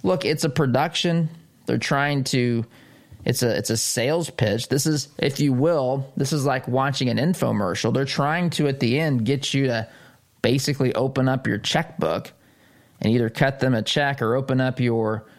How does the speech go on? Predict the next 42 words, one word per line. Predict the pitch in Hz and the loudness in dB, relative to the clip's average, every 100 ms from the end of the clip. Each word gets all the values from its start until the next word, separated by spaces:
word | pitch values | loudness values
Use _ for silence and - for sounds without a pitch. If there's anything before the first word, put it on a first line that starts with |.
| - - - - - - - - - _ - | -20 -20 -20 -20 -20 -20 -20 -20 -20 _ -2
you | 240 | 2
know, | 135 135 | 4 4
your, | 135 123 117 92 | 2 2 0 2
your | 117 | 0
pledge | 110 - 151 160 - | 0 2 2 2 2
card | 120 113 | 2 4
to | 123 | 0
say, | - 123 | 0 2
"I'm | - 127 131 | 2 2 2
going | 120 123 | 2 2
to | 117 | 0
vote | 104 120 131 | 2 2 0
for | - 120 113 | 0 2 2
Joe | 107 113 | 2 2
Biden | 104 113 117 120 117 | 2 2 2 2 0
in | 107 | 0
twenty | - 120 113 107 107 - | 0 0 2 0 -2 -6
twenty." | - 120 139 78 | -2 0 2 0
That's | 92 123 139 - | 0 0 -2 -4
the | - | -4
point | - 123 165 | 0 0 2
of | 170 | 0
this | 90 - | -2 -4
thing. | - 95 - | -4 -2 0
That's | 98 110 - | 0 -2 0
what | 113 - | 0 0
this | 117 - | -2 0
convention | 104 98 110 120 - 104 | 0 0 0 0 0 0
is. | 139 101 101 | 0 -2 -4
It's | - | -4
a | 113 | -4
sales | - 107 151 139 | -2 -2 -2 -4
pitch, | - 85 87 - - - _ _ _ | -4 -4 -4 -6 -10 -18 _ _ _
which | - 131 | -6 0
there's | 131 | 0
nothing | 123 - 123 | 0 0 0
wrong | 123 127 | 2 0
with | 120 | -2
the | 104 | -4
sales | - 131 170 131 | 0 0 -2 -4
pitch, | 95 90 - | -4 -4 -2
but | 107 - | -4 -4